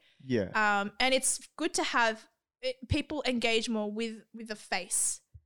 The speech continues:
Speaker 1: Mm.
Speaker 2: It's true that, that that's, that's still better because people are more entertained by that.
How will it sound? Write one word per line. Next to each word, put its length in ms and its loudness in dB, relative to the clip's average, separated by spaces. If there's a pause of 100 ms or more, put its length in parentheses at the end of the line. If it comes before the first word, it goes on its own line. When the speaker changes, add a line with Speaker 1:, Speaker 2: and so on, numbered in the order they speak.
Speaker 1:
Mm. 160 4
Speaker 2:
It's 220 0
true 320 -2
that, 160 -10
that 240 -2
that's, 260 -4
that's 220 -2
still 180 -2
better 400 -4
because 240 -4
people 240 -4
are 60 -4
more 120 -4
entertained 400 -6
by 140 -4
that. 220 -10